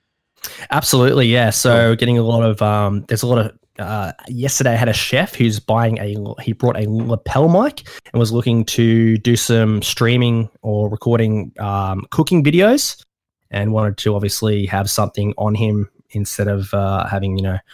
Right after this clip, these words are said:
Speaker 1: uh, a microphone on a stand or in front or having a boom arm or any, you know, so,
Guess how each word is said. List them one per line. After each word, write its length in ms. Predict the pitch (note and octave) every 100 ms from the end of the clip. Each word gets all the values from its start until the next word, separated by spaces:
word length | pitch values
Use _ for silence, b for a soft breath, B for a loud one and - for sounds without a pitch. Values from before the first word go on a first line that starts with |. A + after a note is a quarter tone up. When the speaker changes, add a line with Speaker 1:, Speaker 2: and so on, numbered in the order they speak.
| B _ _ _ _ -
Speaker 1:
uh, 280 | F2+ G2+ -
a 60 |
microphone 640 | G#2 G2 - - G#2 G2+ G2
on 200 | F2+ G2+
a 40 |
stand 420 | F#2+ - G2 G2
or 100 | G2
in 60 | G2
front 380 | G2+ G#2 G2+ G2
or 320 | G2 F#2+ F#2+
having 240 | G2 G2 G#2
a 60 |
boom 340 | G2 G#2+ G#2 G2+
arm 300 | G2 G2 G2
or 80 |
any, 160 | G#2 G2+ - -
you 100 | G2+
know, 80 |
so, 160 | F#2+ -